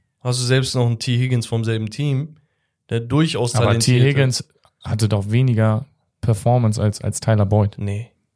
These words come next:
Speaker 1: Er hat zwölf Spiele gemacht, hat dieselben Receiving Yards. Mehr Touchdowns. Tyler Boyd, Slot Receiver und wird älter.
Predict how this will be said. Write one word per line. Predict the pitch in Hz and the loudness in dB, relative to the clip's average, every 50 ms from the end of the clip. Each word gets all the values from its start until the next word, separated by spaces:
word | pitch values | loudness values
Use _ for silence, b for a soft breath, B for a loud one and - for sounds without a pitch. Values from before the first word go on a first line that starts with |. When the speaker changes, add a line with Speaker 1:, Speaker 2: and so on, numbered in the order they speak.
| _ _ _ _ _ _ _ _ _ | _ _ _ _ _ _ _ _ _
Speaker 1:
Er | - 101 | -4 -2
hat | 95 - | -2 0
zwölf | - 107 101 - | 0 0 0 0
Spiele | - - 135 135 123 113 | -2 0 2 2 2 2
gemacht, | 104 101 98 98 110 - | 2 2 0 0 -2 -6
hat | 110 110 | -8 -8
dieselben | 107 104 104 107 107 107 | -6 0 2 2 2 2
Receiving | 107 104 101 - 117 120 117 104 98 | 0 -2 -2 -2 -4 -2 -2 -2 -4
Yards. | 98 101 - - _ B B B B B B B B _ _ _ _ _ _ _ _ | -4 -6 -8 -12 _ B B B B B B B B _ _ _ _ _ _ _ _
Mehr | - 104 104 101 | 0 0 0 2
Touchdowns. | - 113 107 - - - 107 110 120 - - - _ _ _ _ - - _ _ _ _ _ _ _ _ _ _ | 0 -2 -4 -2 -4 -6 -6 -6 -6 -10 -16 -20 _ _ _ _ -20 -20 _ _ _ _ _ _ _ _ _ _
Tyler | - 104 101 107 104 | 0 2 2 2 4
Boyd, | 101 113 113 110 - | 4 4 2 2 0
Slot | - - 123 120 - - | 0 0 0 0 0 -2
Receiver | 110 107 - - 98 92 92 104 139 156 156 - _ _ _ _ _ - - - _ _ _ _ _ _ _ _ _ _ | -6 -6 -4 -6 -4 -2 -2 -2 -2 -4 -8 -14 _ _ _ _ _ -20 -20 -20 _ _ _ _ _ _ _ _ _ _
und | - 113 117 113 110 - - | 0 2 2 2 -2 -4 -4
wird | 113 113 113 113 - | 0 0 0 0 0
älter. | - 110 107 101 - 104 110 143 151 151 | 0 0 0 0 0 0 0 0 -2 -4